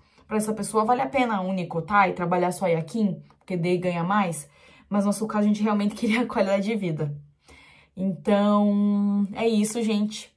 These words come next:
Esse vídeo vai ser mais breve, assim, só pra contar novidade pra vocês. Mas em breve, em outros vídeos, né, eu vou contar tudinho pra vocês, tá?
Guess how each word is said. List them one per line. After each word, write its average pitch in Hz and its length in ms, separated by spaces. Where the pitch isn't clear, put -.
Esse 196 200
vídeo 185 260
vai 185 120
ser 190 140
mais 185 220
breve, 175 240
assim, 180 180
só 180 140
pra 196 120
contar 185 260
novidade 165 380
pra - 140
vocês. 190 500
Mas 196 220
em 247 180
breve, 220 300
em 208 40
outros 208 300
vídeos, 180 400
né, 196 300
eu 190 220
vou 190 300
contar 208 420
tudinho 233 400
pra 226 140
vocês, 214 440
tá? 165 220